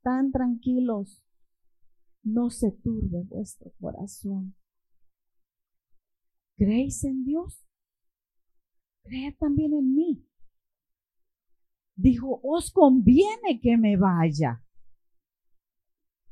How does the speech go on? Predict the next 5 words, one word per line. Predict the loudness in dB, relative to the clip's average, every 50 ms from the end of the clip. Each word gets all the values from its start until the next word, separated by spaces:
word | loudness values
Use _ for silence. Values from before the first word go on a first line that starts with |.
| -20 -20 -20 _ _ _ _ _ _ _ _ _ _ _ _ _ _ _ _ _ _ _ _ _ _ _ _ _ _ _ _ _ _ _ _ _ _ _ _ _ _ _ _ _ _ _ _ _
porque | 2 2 4 4 4 2
si | 4 6 6 6
no | 6 6 6
me | 6 4 4 4
fuera, | 2 2 2 2 4 4 2 0 -2